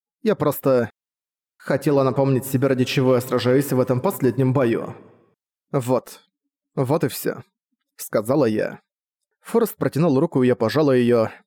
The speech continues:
Шарлотта обняла меня еще раз. Я отошла, затем взлетела. Глупо было летать, когда топливо может закончиться, но по-другому я не хотела. Я уже покинула пределы слышимости, когда насекомые зафиксировали голос Мэй.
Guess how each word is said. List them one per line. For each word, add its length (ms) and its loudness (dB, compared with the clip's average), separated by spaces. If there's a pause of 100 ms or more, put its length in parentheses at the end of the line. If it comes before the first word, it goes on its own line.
(280)
Шарлотта 520 -2
обняла 320 2
меня 240 2
еще 240 -2
раз. 340 -4 (320)
Я 220 0
отошла, 480 -2 (320)
затем 380 -2
взлетела. 680 -2 (680)
Глупо 380 -2
было 220 0
летать, 380 -2
когда 260 -2
топливо 360 -2
может 240 -4
закончиться, 760 -2 (420)
но 240 0
по-другому 500 0
я 140 2
не 100 -2
хотела. 600 -4 (680)
Я 240 0
уже 200 2
покинула 420 0
пределы 340 -2
слышимости, 600 -2
когда 200 -2
насекомые 500 0
зафиксировали 640 0
голос 320 0
Мэй. 340 -4